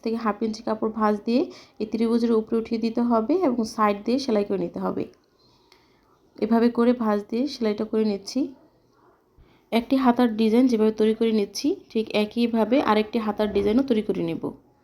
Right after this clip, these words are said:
এই ডিজাইনটি দেখতে খুবই সুন্দর এবং সিম্পল।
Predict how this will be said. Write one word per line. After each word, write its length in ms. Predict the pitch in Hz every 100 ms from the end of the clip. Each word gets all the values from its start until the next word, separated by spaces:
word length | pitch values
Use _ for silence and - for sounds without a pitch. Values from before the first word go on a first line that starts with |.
| _ _ _ _ - _ _ _
এই 100 | 254
ডিজাইনটি 300 | 254 262 269 269
দেখতে 260 | 247 247 254
খুবই 240 | 240 220 240
সুন্দর 260 | 226 214 269 311
এবং 140 | 226 220 -
সিম্পল। 420 | - 220 220 233